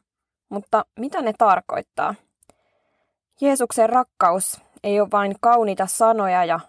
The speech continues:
pään silittelyä. Se, että Jeesus rakastaa sinua, tarkoittaa, että hän tekee jotain sinun hyväksesi. Mahtavimmalla tavalla hän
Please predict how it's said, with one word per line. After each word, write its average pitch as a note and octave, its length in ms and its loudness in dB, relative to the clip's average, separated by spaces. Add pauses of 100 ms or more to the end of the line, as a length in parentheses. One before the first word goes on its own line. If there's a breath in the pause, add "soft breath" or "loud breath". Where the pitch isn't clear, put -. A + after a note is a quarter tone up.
(140)
pään F#3+ 280 -2
silittelyä. F3+ 760 -6 (800)
Se, - 160 2
että G#3+ 180 2
Jeesus A#3 380 0
rakastaa G3+ 680 0
sinua, F3+ 380 -4 (320)
tarkoittaa, G3 540 0
että F#3+ 260 -2 (240)
hän G#3+ 200 -4
tekee G3 280 0
jotain G3 400 2
sinun G3 420 -4
hyväksesi. - 640 -2 (1120)
Mahtavimmalla G#3 800 0
tavalla G3 400 4
hän F#3 300 -2